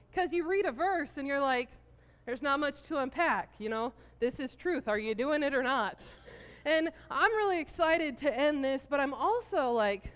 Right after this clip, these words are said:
"How is it already done?" A-, and that's because James is such a practical book. And translation for that would be, uh,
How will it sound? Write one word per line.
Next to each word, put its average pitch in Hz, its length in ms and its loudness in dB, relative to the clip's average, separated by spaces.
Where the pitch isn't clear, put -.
"How 427 260 -6
is 349 120 -2
it 277 120 -2
already 311 280 -2
done?" 220 400 -2
A-, - 40 -6
and 339 280 0
that's 440 200 0
because 403 320 0
James 330 340 -2
is 302 100 -6
such 359 360 -2
a 277 160 -6
practical 302 640 -4
book. 208 440 -2
And 277 260 -4
translation 330 720 -2
for 277 180 -6
that 269 280 0
would 247 140 -6
be, 247 280 -8
uh, 226 240 2